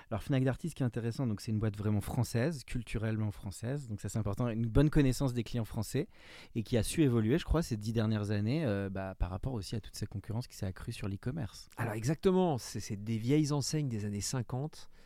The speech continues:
Speaker 2: deux belles enseignes qui ont accompagné des générations de consommateurs, avec beaucoup d'approches, euh, souvent novatrices et rupturistes. Et puis,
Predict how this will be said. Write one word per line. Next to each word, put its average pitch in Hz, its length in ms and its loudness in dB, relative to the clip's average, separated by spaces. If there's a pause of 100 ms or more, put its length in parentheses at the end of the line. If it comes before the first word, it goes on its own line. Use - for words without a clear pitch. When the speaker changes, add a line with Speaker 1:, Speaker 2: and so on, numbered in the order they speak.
(140)
Speaker 2:
deux 143 360 10
belles 156 320 0
enseignes 143 300 -4
qui - 100 -10
ont 107 60 0
accompagné 120 560 -6
des 104 100 -8
générations 127 640 -2
de - 40 -12
consommateurs, 113 760 -8 (320)
avec 120 240 -4
beaucoup 160 240 -4
d'approches, 156 560 -4
euh, 120 320 -4 (240)
souvent 139 400 -6
novatrices 131 720 -2
et - 20 -6
rupturistes. 117 640 -6 (440)
Et 120 100 -2
puis, 175 540 -6